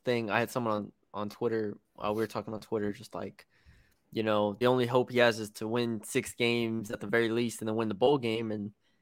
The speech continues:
I did say coming into the year, he has to win seven games minimum, whether that's with a bowl win or not. Um, to me, it's, it's always starting, it's starting to feel like you have to go seven and five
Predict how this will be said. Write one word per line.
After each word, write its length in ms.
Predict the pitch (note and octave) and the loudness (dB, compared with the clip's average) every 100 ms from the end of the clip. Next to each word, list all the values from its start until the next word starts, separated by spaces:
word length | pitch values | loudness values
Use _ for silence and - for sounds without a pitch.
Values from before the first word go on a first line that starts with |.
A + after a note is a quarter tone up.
| _ _ _ - | _ _ _ 2
I 140 | B2+ | 2
did 220 | B2 D3 | 6 4
say 160 | - C#3 | 8 6
coming 240 | C#3+ C3 | 6 4
into 160 | A#2+ - | 2 2
the 80 | C#3+ | 6
year, 120 | C3 | 8
he 120 | A#2+ | 8
has 160 | B2 - | 4 4
to 80 | |
win 100 | B2+ | -2
seven 360 | A2 - A#2+ A#2+ | 0 4 4 4
games 300 | A#2 A2 G#2 | 0 0 2
minimum, 480 | B2+ C#3+ G#2+ G#2+ A2 | 4 6 4 2 2
whether 220 | G#2+ G#2+ | 2 2
that's 380 | G#2+ G#2 - - | 2 0 -2 -2
with 180 | A#2 - | -2 -2
a 60 | |
bowl 300 | G2+ A#2+ A#2 | 4 6 6
win 180 | A#2 G#2 | 4 0
or 80 | G2+ | -2
not. 400 | G#2+ C#3+ A#2+ - - _ _ _ _ - | 2 4 2 0 -10 _ _ _ _ -6
Um, 460 | A#2 A2 G#2+ G#2 G#2 _ _ _ _ _ _ _ _ _ _ _ _ _ _ _ _ _ | -2 0 0 -2 -6 _ _ _ _ _ _ _ _ _ _ _ _ _ _ _ _ _
to 100 | - | -2
me, 200 | C#3+ D3+ | 6 8
it's, 260 | D#3+ - - | 8 4 2
it's 200 | C#3 C3+ | 4 4
always 300 | A#2+ C3+ D3 | 6 8 6
starting, 480 | - C3+ C#3 C#3+ D3 | 6 8 8 6 0
it's 180 | - C3 | -2 -4
starting 320 | - C3 D3+ | 6 8 8
to 60 | D3 | 6
feel 160 | D#3+ D#3 | 4 6
like 140 | C#3+ | 6
you 60 | D3 | 4
have 80 | D3 | 4
to 60 | |
go 60 | C#3+ | 0
seven 280 | - D3+ D#3 | 4 4 2
and 100 | - | -2
five 320 | A#3+ F#3+ | 0 2